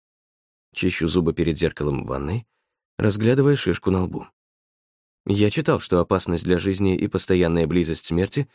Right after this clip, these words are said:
вызывают у человека примитивное, подсознательное стремление спариваться и размножаться. С эволюцией бороться бессмысленно. Но, тем не менее, не испытываю сейчас такого уж неудержимого сексуального желания. Пожалуй, скорее чувствую желание сбежать.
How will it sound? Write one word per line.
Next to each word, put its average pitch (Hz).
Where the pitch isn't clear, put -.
вызывают 123
у 123
человека 113
примитивное, 107
подсознательное 110
стремление 101
спариваться 113
и 117
размножаться. 104
С -
эволюцией 117
бороться 87
бессмысленно. -
Но, 101
тем 101
не 92
менее, 120
не 131
испытываю 80
сейчас 101
такого 95
уж 92
неудержимого 87
сексуального 73
желания. 82
Пожалуй, 101
скорее 90
чувствую 101
желание 98
сбежать. 92